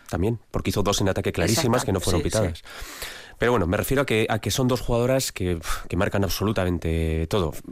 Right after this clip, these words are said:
Speaker 1: hasta el punto de hacer intrascendente a, a, a Tanaya Atkinson, por poner un ejemplo, ¿eh? Pero es que, claro, el fondo de armario de, de Zaragoza es, es que es tremendo. Vimos debutar también, bueno, debutar, eh, ha debutado antes, pero vimos debutar en Vitoria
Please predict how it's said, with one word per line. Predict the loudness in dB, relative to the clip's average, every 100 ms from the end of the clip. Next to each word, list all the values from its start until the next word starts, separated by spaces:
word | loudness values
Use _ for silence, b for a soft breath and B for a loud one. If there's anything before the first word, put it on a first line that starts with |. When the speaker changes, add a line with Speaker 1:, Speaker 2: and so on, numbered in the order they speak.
| -10
Speaker 1:
hasta | -4 -2 -2
el | 0
punto | 2 2
de | 2
hacer | 2
intrascendente | 0 0 0 0 0 2 2
a, | 2 2 0
a, | 0 0 0 -2 B B B B
a | -2 2 2
Tanaya | 2 2 2 2
Atkinson, | 0 -2 -2
por | -2
poner | 0 2
un | 2
ejemplo, | 0 -4 -2
¿eh? | -4 B B B B B -4
Pero | 0
es | 0
que, | 0
claro, | 0 0
el |
fondo | 0 0
de | 0
armario | 0 0 0
de, | 0 0
de | -2
Zaragoza | -2 -2 -2 -2 -4
es, | -4 -6
es | -6 -4
que |
es | -2
tremendo. | 0 2 2 2
Vimos | 2 2
debutar | 0 0 0 2
también, | 2 2
bueno, | 2 0
debutar, | 0 0 0 -2
eh, | -8 -4
ha |
debutado | -4 -2 -2 -2
antes, | -2 -4
pero | -4 -2
vimos | 0 0
debutar | -2 0
en | 0
Vitoria | 2 2 2 0